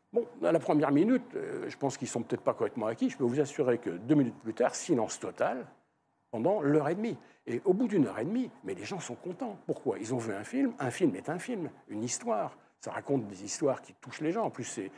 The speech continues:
les premiers films, donc c'est plutôt contemporain des je-, des jeunes gens dont on parle. Donc aujourd'hui, il faut pas, faut, faut pas du tout être pessimiste sur cette capacité que des films, alors on parlait tout à l'heure des grands films américains d'auteurs indépendants, qui sont costauds aussi, c'est des sujets. Bon,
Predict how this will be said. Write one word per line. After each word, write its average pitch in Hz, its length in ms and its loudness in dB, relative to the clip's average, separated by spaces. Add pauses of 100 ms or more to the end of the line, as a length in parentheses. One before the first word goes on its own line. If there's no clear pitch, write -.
(180)
les 95 80 -12
premiers 123 300 2
films, 135 240 2
donc 104 100 -4
c'est - 140 -14
plutôt 113 200 -6
contemporain 110 680 -2
des 90 180 -10
je-, 92 140 -8
des 104 240 -10
jeunes 107 160 -4
gens 104 100 -4
dont 101 180 -8
on 285 100 -2
parle. 208 200 -2 (320)
Donc 214 80 -10
aujourd'hui, 214 260 2
il 175 40 -2
faut - 100 -6
pas, - 200 -4 (180)
faut, 143 240 0 (260)
faut 139 160 0 (220)
pas 208 120 4
du 143 260 -4
tout 247 220 4
être 143 100 2
pessimiste 196 560 0
sur 135 200 -4
cette 143 180 0
capacité 139 680 -2 (380)
que 135 60 2 (260)
des 185 100 4
films, 151 320 2
alors 85 200 -4
on 98 40 -8
parlait 110 240 0
tout - 160 -10
à 117 80 2
l'heure 117 200 2
des 101 100 -10
grands 104 160 -6
films 107 240 -2
américains 101 480 -2
d'auteurs 98 400 0
indépendants, 180 520 0
qui - 100 -20
sont 170 200 -4 (160)
costauds 170 280 4
aussi, 135 240 0
c'est 92 120 -8
des 92 100 -10
sujets. 185 340 -4 (280)
Bon, 123 140 0